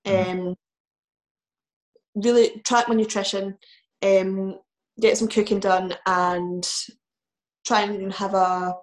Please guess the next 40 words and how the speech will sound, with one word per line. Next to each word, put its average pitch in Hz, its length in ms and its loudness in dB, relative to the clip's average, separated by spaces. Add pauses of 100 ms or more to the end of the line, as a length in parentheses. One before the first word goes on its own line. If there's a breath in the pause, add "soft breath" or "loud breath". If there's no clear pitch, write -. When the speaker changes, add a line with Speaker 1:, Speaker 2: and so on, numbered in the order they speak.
(120)
Speaker 2:
balanced 180 520 2
life 185 380 -4
as 220 120 -10
well. 226 260 -2 (120)
So 196 420 -2
enjoy 208 320 2
the 196 80 -6
weekends, 190 680 -4
enjoy 202 320 0
family 190 420 -4
time, 180 520 -4 (260)
don't 254 120 4
be 233 60 -4
too 220 140 0
strict. - 500 0 (720)
Yeah, 190 140 0
that 190 140 2
would, 170 180 -2
that 202 120 2
would 151 80 0
be - 80 0
a 180 60 -6
good 180 160 -6
week 175 180 -4
for 170 80 -8
me. 214 200 -4 (140)
<laughs> - 120 -20
Speaker 1:
Have 131 340 -4
you 127 80 2
found 139 280 4
you've 131 300 0 (120)
had 127 240 0
to - 80 -4
be 117 100 2
a 117 60 4
lot 120 200 0
more 117 340 0
organised 113 640 0
with 110 420 -2
Esme? 104 220 -2